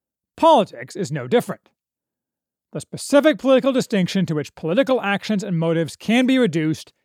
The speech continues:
is that between friend and enemy. The enemy is the other, the stranger. The enemy is, in a specially intense way, existentially something different and alien, so that in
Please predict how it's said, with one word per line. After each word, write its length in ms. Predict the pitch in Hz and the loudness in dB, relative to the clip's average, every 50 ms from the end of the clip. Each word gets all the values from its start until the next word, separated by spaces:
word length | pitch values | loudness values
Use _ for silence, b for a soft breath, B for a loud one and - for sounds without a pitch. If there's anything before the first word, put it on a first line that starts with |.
| _ _ - | _ _ -4
is 240 | 311 285 208 170 165 | -2 0 0 2 2
that 280 | 214 202 214 226 190 | 4 2 2 0 -2
between 320 | 185 190 - - 196 196 180 | -6 -8 -4 -2 -2 -2 -2
friend 500 | - - - 185 135 117 110 113 117 - _ _ _ - | -2 -6 -8 -8 -8 -8 -10 -12 -16 -20 _ _ _ -14
and 120 | 202 190 - | -14 -10 -6
enemy. 320 | - 226 220 190 147 107 _ _ _ _ _ _ _ _ _ _ _ _ _ _ _ _ _ _ _ _ _ - | -4 -2 0 -2 -2 -4 _ _ _ _ _ _ _ _ _ _ _ _ _ _ _ _ _ _ _ _ _ -4
The 80 | 220 233 | 0 2
enemy 400 | 269 294 294 254 240 220 214 185 | 2 4 4 4 4 4 4 4
is 320 | 185 185 185 175 - - _ _ - | 4 4 2 2 0 -4 _ _ -6
the 140 | 254 262 277 | -2 2 4
other, 380 | 294 269 190 202 123 - _ _ _ _ - | 4 4 4 2 -2 -4 _ _ _ _ -8
the 80 | 208 | -8
stranger. 540 | - - - 220 226 226 226 196 139 139 - _ _ _ _ _ _ _ _ _ _ _ _ _ _ _ _ _ _ _ _ _ _ _ | -8 -4 -2 0 2 4 4 2 0 -2 -6 _ _ _ _ _ _ _ _ _ _ _ _ _ _ _ _ _ _ _ _ _ _ _
The 140 | 262 240 220 | -2 -2 0
enemy 420 | 240 285 294 294 277 269 220 - _ _ - | 2 2 4 4 4 2 2 -2 _ _ 0
is, 460 | 294 311 247 190 123 110 - - - - | 4 4 4 4 2 -2 -10 -14 -8 -4
in 100 | 202 202 | -2 -2
a 60 | 190 | -2
specially 520 | - - - 269 262 180 - 254 254 240 | -2 -2 0 0 0 0 0 -2 -4 -2
intense 360 | 226 190 - 190 196 175 - | -2 -2 -2 0 -2 -2 -2
way, 400 | 165 151 139 123 120 117 131 - _ _ _ _ _ _ _ - | -4 -8 -8 -8 -10 -10 -12 -16 _ _ _ _ _ _ _ -2
existentially 800 | 277 285 277 - - 285 214 - - 214 196 170 - 208 208 196 | 0 0 0 0 0 -2 -2 -2 -2 -2 -2 -2 -2 -2 -4 -4
something 480 | - - 202 165 - 202 185 165 147 127 | -4 -4 -6 -6 -4 -4 -4 -4 -2 -2
different 340 | 202 196 - - 170 156 165 | -2 -2 -2 -4 -6 -6 -6
and 120 | 180 - - | -8 -6 -4
alien, 420 | 233 233 220 196 147 117 113 - _ _ _ _ _ _ _ _ _ _ _ _ _ | 0 0 2 0 0 -4 -8 -18 _ _ _ _ _ _ _ _ _ _ _ _ _
so 140 | - - 202 | -4 0 2
that 180 | 202 190 185 185 | 2 4 4 4
in 320 | 185 185 180 175 160 | 2 2 2 2 0